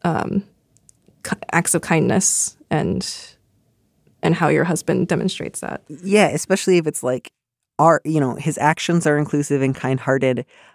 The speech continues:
Speaker 2: Um, are these actions that everyone sees, or are these actions that you see? Like, are these like, well, you're not with him? Like, you know,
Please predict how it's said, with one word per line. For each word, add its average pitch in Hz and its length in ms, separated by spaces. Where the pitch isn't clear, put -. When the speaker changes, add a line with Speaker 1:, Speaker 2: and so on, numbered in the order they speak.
Speaker 2:
Um, 127 380
are 165 140
these 196 180
actions 196 440
that 147 120
everyone 165 440
sees, 202 420
or 151 60
are 151 40
these 165 220
actions 160 400
that - 100
you 147 200
see? - 360
Like, 120 200
are 123 180
these 147 260
like, 127 280
well, 139 280
you're 139 120
not 127 240
with 131 160
him? 127 420
Like, 135 220
you - 200
know, 120 220